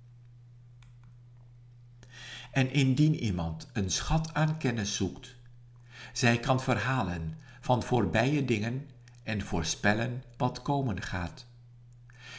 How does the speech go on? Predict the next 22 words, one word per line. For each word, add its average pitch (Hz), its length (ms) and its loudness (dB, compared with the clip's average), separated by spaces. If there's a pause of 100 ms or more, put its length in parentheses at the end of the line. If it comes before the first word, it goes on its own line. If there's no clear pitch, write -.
Zij 120 280 6
doorgrondt 131 680 4
de 127 140 6
wendingen 156 580 4
in 151 140 -2
redeneringen 117 960 0 (360)
en 90 300 -6
kent 139 440 -2
de - 180 -6
oplossingen 120 680 -2
van 127 280 -2
raadsels. 127 720 -4 (1160)
Van 107 280 2
tekenen 156 540 6
en 156 240 2
wonderen 104 680 -2 (280)
is 104 240 0
zij 92 200 2
tevoren 117 640 0
op - 180 -8
de 123 60 -2
hoogte. 117 520 -4